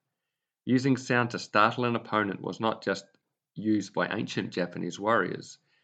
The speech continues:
It has been used across many cultures, uh, warrior cultures. You can find examples as far back as the ancient Greeks,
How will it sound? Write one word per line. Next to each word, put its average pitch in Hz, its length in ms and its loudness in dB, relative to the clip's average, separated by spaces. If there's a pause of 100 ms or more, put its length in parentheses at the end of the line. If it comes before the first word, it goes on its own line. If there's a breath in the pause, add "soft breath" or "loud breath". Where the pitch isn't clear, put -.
(520)
It 98 100 -2
has 101 140 -2
been 101 240 0
used 107 240 2
across 101 340 -4
many 113 260 2
cultures, - 760 -6 (420)
uh, 95 100 2
warrior 98 300 4
cultures. - 560 -8 (600 soft breath)
You 107 100 -2
can 110 160 2
find 104 200 4
examples 101 500 0
as 95 140 -10
far 95 240 2
back 95 240 0
as 87 100 -8
the 92 140 -4
ancient 110 340 -4
Greeks, - 540 -6